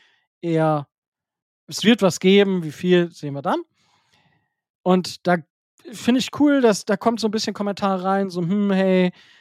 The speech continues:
und cool, dass ihr euch da so beteiligt, danke dafür.“ Ähm, ich werd das auch immer so ein bisschen versuchen mit einzubauen. Und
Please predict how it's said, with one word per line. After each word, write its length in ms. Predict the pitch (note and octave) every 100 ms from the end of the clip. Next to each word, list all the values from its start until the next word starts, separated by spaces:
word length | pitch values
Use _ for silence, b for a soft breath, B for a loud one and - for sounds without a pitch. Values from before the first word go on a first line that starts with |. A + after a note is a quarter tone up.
| b
und 240 | F3+ F3+ F#3 - B3
cool, 100 | A#3
dass 180 | G#3
ihr 60 | G3
euch 80 | E3+
da 140 | F#3
so 80 | E3
beteiligt, 600 | E3 - F#3 F3+ F3+ -
danke 220 | F3 F3+
dafür.“ 800 | E3+ E3+ F3+ - E3 D#3+ F3 D#3+
Ähm, 160 | D#3 D3+ _ _ _ _ _ _
ich 120 | -
werd 140 | F#3+
das 120 | G3+
auch 100 | F#3+
immer 140 | F#3 F#3+
so 100 | F3
ein 80 | E3+
bisschen 260 | G3 G3
versuchen 360 | F3 D#3 F#3+ F#3+
mit 120 | E3+
einzubauen. 840 | E3+ E3+ - D#3 D3+ D3 D3+ D3 - _ _ _ _ _ _ _ -
Und 340 | E3 D#3+ E3